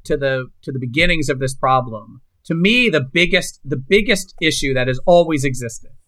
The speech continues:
is that the solution was kinda left in the hands of scientists and even, you know, publishers here and there, but that the real solution here has to come from the,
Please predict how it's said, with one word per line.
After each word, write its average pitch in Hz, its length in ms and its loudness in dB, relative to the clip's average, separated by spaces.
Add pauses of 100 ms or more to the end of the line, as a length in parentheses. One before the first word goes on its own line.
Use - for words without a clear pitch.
(320)
is 160 220 2
that 143 400 2
the 147 100 0
solution 160 960 2
was 143 240 0
kinda 151 300 0
left 139 340 -2
in 139 100 -6
the 120 100 -4
hands 127 440 0
of 113 100 -10
scientists 117 880 -4 (400)
and 123 440 2
even, 131 440 0
you 123 120 -2
know, 117 240 -6 (380)
publishers 131 480 -2
here 123 180 -2
and 117 140 -4
there, 113 260 -2 (320)
but 175 140 2
that 185 160 0
the 165 100 2
real 196 340 2
solution 151 520 -2
here 127 240 2
has 135 200 0
to 131 100 -12
come 131 340 0
from 120 180 -4
the, 113 120 -6